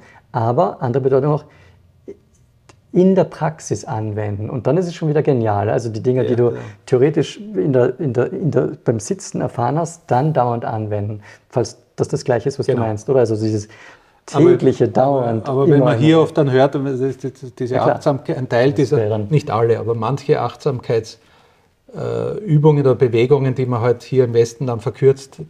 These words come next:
Speaker 2: darstellt, das führt dann dazu, jetzt machen wir eine Stunde Achtsamkeit,
Speaker 1: Ja, ja.
Speaker 2: ne? Und dann muss ich sagen, ui.
Speaker 1: Ja, nein, twenty-four seven.
Speaker 2: <laughs> Twenty-four seven, genau.
Speaker 1: Ja, das ist die
Speaker 2: Das, das sollte so sein. Und
Speaker 1: Ja.
Speaker 2: das ist, das ist auch das, wie man,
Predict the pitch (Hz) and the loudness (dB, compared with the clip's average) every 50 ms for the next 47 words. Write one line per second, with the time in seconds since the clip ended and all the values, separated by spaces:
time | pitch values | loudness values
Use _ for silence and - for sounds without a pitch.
0 | - - 101 110 120 - - 151 143 143 143 - - _ _ _ _ _ _ _ | -4 -4 -2 -2 -2 0 2 4 4 4 2 -4 -16 _ _ _ _ _ _ _
1 | - 139 135 - - 143 147 147 151 147 139 143 135 - - 143 139 131 131 127 | -2 -2 -2 2 4 4 4 4 4 2 4 2 2 4 6 6 6 6 4 2
2 | - 143 135 139 151 143 135 131 - - 143 139 135 131 101 107 104 - - - | 2 2 2 4 4 4 4 2 0 0 0 0 2 2 0 -2 -4 -6 -6 -4
3 | 123 120 113 107 104 104 104 104 104 110 - - _ _ _ _ _ _ - 127 | -2 0 0 0 0 0 0 -2 -4 -6 -10 -16 _ _ _ _ _ _ -6 -2
4 | 127 135 131 123 127 127 139 135 139 - 185 175 147 131 113 104 101 101 - - | 0 0 2 2 2 0 0 -2 -4 -4 -2 0 0 0 0 -4 -6 -8 -12 -16
5 | - - _ _ - 160 156 139 139 127 113 110 107 107 104 104 - - - _ | -20 -20 _ _ 2 2 2 4 2 2 0 0 -2 -4 -6 -8 -12 -20 -20 _
6 | - - - 143 127 127 147 - - 143 135 - - 131 117 107 113 110 - - | -12 -4 -2 0 0 0 0 0 0 0 -2 0 -2 -2 -2 -2 -2 -2 -2 -2
7 | - - 196 415 - - 453 453 - - - 165 147 156 156 143 135 - - 135 | -2 0 0 0 2 2 2 0 2 2 2 2 2 4 4 2 2 4 4 4
8 | 120 117 113 107 107 107 127 117 - 165 120 117 110 - - - - 110 107 - | 4 4 4 2 0 0 2 2 2 2 0 -2 -4 -8 -14 -12 -12 -12 -12 -14
9 | - - - - - _ _ _ - - 131 - 117 113 135 123 104 - 147 135 | -20 -20 -20 -20 -20 _ _ _ -2 -2 -2 0 0 0 0 2 2 2 2 2
10 | 123 123 139 - - 135 117 - - 113 104 104 104 107 110 107 107 107 - 107 | 2 2 2 2 2 2 0 0 -2 -4 -4 -4 -4 -4 -4 -2 0 0 0 0
11 | 151 139 - - - 135 117 139 135 - 139 127 - - 131 123 127 - - 135 | 0 -2 -2 0 -2 -2 0 0 0 2 0 0 0 -2 -2 -2 -2 -4 -4 -4
12 | 123 123 127 131 127 123 117 | -4 -2 -2 -2 -4 -4 -6